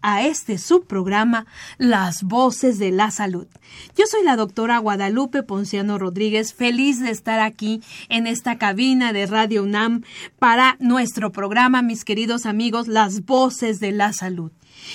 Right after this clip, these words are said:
Y el día de hoy tenemos un tema de verdad muy interesante, un tema que yo les aseguro que nos va a hacer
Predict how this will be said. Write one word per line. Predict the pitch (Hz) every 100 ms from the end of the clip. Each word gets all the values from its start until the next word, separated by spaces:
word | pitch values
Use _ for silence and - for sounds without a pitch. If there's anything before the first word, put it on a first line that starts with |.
| -
Y | 254 277
el | 277
día | 330 392
de | 359
hoy | 240 247
tenemos | 233 214 208 233 233
un | 220
tema | - 202 208 - _ _ -
de | 226
verdad | 220 226 254 254 - _ -
muy | 240 320 311
interesante, | 277 190 190 - 208 190 180 180 - - - -
un | 311 311 -
tema | 285 277 277 277 -
que | 262 220
yo | 269
les | 277 277
aseguro | 277 233 220 233 233
que | 214
nos | 214 190
va | 220
a |
hacer | 226 240 233